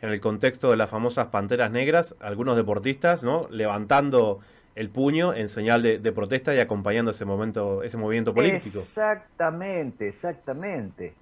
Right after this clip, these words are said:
Speaker 2: Bueno, esto es para ir, eh, poniéndonos en, en el escenario, o sea, que estamos viendo esa situación. Esa situación que, vuelvo a reiterar, sigue siendo parte de esa tara que tiene el eurocentrismo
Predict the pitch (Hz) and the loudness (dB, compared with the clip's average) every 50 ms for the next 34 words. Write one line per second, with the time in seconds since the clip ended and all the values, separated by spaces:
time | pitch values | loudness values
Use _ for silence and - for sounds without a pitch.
0 | _ _ _ _ _ _ _ _ _ _ _ _ - 466 349 208 151 135 127 135 | _ _ _ _ _ _ _ _ _ _ _ _ 0 2 4 4 6 6 6 6
1 | 139 156 185 - - - 269 254 208 175 156 147 - - 139 131 123 120 123 139 | 6 4 2 4 4 6 8 8 8 8 6 4 4 4 6 6 6 6 6 4
2 | 156 170 160 156 131 120 117 107 107 - - - _ - 131 131 156 156 151 143 | 2 2 2 2 2 2 0 -4 -6 -8 -14 -8 _ -2 0 0 0 0 0 0
3 | 135 135 135 139 135 127 120 110 107 104 - 117 110 107 110 107 107 101 - - | 2 2 4 4 4 2 0 -2 -2 -4 -6 -4 -4 -4 -4 -4 -4 -6 -4 -2
4 | 117 123 170 214 202 156 131 120 117 - - 180 147 117 - - 120 110 - - | -2 0 2 2 2 4 4 2 0 2 2 4 4 4 2 0 -6 -8 -2 -2
5 | 180 190 190 185 165 139 151 170 170 175 180 170 165 175 175 - - 143 160 165 | -2 0 0 -2 -4 -4 -4 -4 -4 -2 0 2 2 2 2 0 -2 -2 -2 -2
6 | 165 - 160 139 135 - 127 110 - 113 107 107 113 - 113 95 - - _ _ | 0 0 -2 -2 -2 -4 -8 -6 -2 0 0 0 0 -4 -6 -8 -8 -10 _ _
7 | - - - _ - - 254 233 233 175 180 175 - 160 151 143 139 - 175 175 | -20 -20 -20 _ -6 -2 2 2 2 2 2 0 2 2 2 2 2 2 0 -2
8 | 180 131 131 117 113 123 156 175 175 160 156 139 127 127 120 - - 131 131 135 | 0 0 -2 0 4 6 6 6 6 6 4 4 2 0 -4 -4 -2 0 2 2
9 | 143 143 143 - _ _ _ _ _ - - 262 285 247 208 160 - - 175 180 | 2 2 0 -6 _ _ _ _ _ -10 -6 -4 0 2 2 2 2 2 0 0
10 | 175 175 160 151 - - - 160 170 165 165 - - 135 123 123 123 131 123 - | 2 2 0 0 0 2 2 4 4 4 4 0 0 -2 -2 0 -2 -4 -4 -6
11 | 117 90 - _ _ _ _ _ - 151 151 156 156 160 160 151 - - 104 90 | -8 -8 -8 _ _ _ _ _ 2 4 6 6 6 6 4 2 0 -2 -8 -8
12 | - _ _ _ _ _ _ - 123 135 143 143 139 139 143 135 - _ _ _ | -8 _ _ _ _ _ _ -4 -2 0 0 0 0 -2 -4 -6 -8 _ _ _
13 | _ _ _ - 127 113 113 107 104 101 104 101 - 113 101 101 107 - - 160 | _ _ _ -2 0 2 2 2 2 0 -4 -4 -2 -2 -2 -2 -2 -2 0 0
14 | 160 147 131 139 139 156 214 - | 0 0 0 0 0 -2 -2 -4